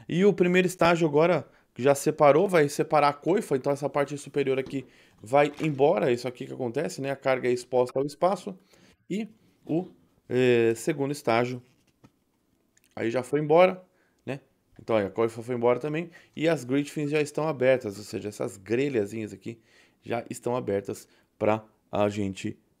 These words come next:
é, ver, é, pra SpaceX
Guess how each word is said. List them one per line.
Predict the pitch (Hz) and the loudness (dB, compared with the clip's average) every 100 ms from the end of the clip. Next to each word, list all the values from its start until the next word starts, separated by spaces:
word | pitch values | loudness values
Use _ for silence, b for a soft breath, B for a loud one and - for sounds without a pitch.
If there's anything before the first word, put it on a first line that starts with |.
| _ | _
é, | - 101 98 95 92 92 90 90 - _ - | -4 0 0 -2 -4 -6 -10 -14 -20 _ -16
ver, | 98 98 110 113 - _ _ _ _ _ _ _ | -14 -4 -2 -2 -8 _ _ _ _ _ _ _
é, | - 113 104 90 | -2 0 0 -2
pra | 92 110 110 | -2 0 0
SpaceX | - 120 123 117 | -2 -2 -2 -6